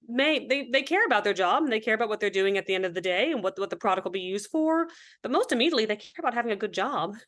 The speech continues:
<laughs> And, uh, and when Lockheed Martin, you know, cuts your pensions and when you're, you know, doing backbreaking labor and when you're working twelve-hour shifts and you are, you know, asphyxiated by argon gas, like, at a certain point,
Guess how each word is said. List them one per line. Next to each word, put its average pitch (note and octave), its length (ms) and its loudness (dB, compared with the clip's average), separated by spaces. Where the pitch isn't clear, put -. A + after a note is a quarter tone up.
<laughs> - 0 -
And, C4 460 4
uh, C4 40 2
and A3 100 0
when B3 100 2
Lockheed B3 300 2
Martin, B3 220 2
you A#3+ 80 -2
know, G3 120 2
cuts A#3 300 -2
your B3+ 100 0
pensions C#4 600 2
and F#3+ 180 0
when F#3+ 220 0
you're, F#3+ 300 2
you G3 120 0
know, E3+ 340 -2
doing A3 260 0
backbreaking A3+ 540 2
labor A#3 440 4
and A3 80 2
when G3 100 0
you're F#3+ 80 -2
working A3 260 -4
twelve-hour A3+ 540 2
shifts A3 560 0
and G3 160 0
you F#3+ 160 2
are, F#3 240 2
you G3 160 -4
know, F3 100 -2
asphyxiated G#3 580 -2
by G3 140 2
argon G3+ 400 2
gas, A3 480 2
like, F#3+ 240 2
at G#3+ 80 -2
a A3 40 -6
certain A#3 280 -6
point, A3 380 2